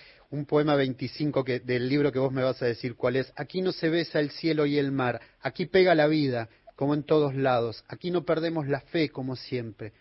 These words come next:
Aquí hacemos nuestro trabajo y nos entristecemos". Después lo lees vos todo,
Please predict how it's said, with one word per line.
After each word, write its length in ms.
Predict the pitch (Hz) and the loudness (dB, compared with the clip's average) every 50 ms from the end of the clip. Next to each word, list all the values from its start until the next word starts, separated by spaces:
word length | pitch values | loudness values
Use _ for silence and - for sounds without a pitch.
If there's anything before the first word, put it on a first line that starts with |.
| _ _ _ _ _ _ _ | _ _ _ _ _ _ _
Aquí 200 | - 110 - - | -14 -8 -4 -2
hacemos 340 | 160 - - 180 175 165 147 | -2 -2 -2 -2 -2 0 0
nuestro 380 | 139 143 131 - - 135 127 120 | -2 -2 -4 -4 -4 -4 -4 -4
trabajo 480 | - 127 123 123 143 151 139 - - | -2 -2 0 2 2 0 -2 -4 -6
y 40 | 135 | -8
nos 180 | 135 127 - - | -8 -8 -8 -8
entristecemos". 840 | 123 120 - 123 113 - - - 127 - - - 131 123 123 113 - - - - _ | -8 -8 -8 -10 -12 -12 -12 -12 -12 -10 -8 -8 -8 -8 -8 -10 -12 -18 -20 -8 _
Después 280 | - 160 - - 254 247 | -2 0 2 2 2 2
lo 60 | 220 180 | 4 4
lees 220 | 165 151 156 143 | 4 4 4 4
vos 280 | 143 143 127 110 - - | 2 0 -2 -2 -4 -2
todo, 320 | 143 127 120 113 110 - | 0 0 0 0 -2 -4